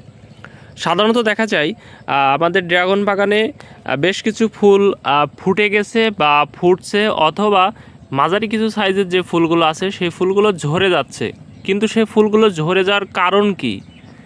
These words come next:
সেই বিষয়টা আজ আপনাদের মাঝে, আহ, খুদিয়ে তুলে ধরার চেষ্টা করব। এই যে যখনই দেখবেন যে ফুল লাল হয়ে গেছে, তখনই বুঝবেন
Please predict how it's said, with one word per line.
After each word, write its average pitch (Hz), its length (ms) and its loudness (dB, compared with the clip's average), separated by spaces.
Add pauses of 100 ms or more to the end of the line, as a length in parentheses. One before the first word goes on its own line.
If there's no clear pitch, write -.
(220)
সেই 190 220 -2
বিষয়টা 220 360 0 (120)
আজ 165 220 0
আপনাদের 185 360 -2
মাঝে, 160 260 -2
আহ, 135 920 -4 (360)
খুদিয়ে 175 340 -2
তুলে 170 220 0
ধরার 170 180 -4
চেষ্টা 165 340 -6
করব। 156 380 0 (1120)
এই 151 140 0
যে 160 260 0
যখনই 156 360 -2
দেখবেন 180 320 -2
যে 185 100 -2
ফুল 175 320 -2
লাল 160 220 0
হয়ে 170 140 -2
গেছে, 175 320 -4
তখনই 160 340 -4
বুঝবেন 156 440 -2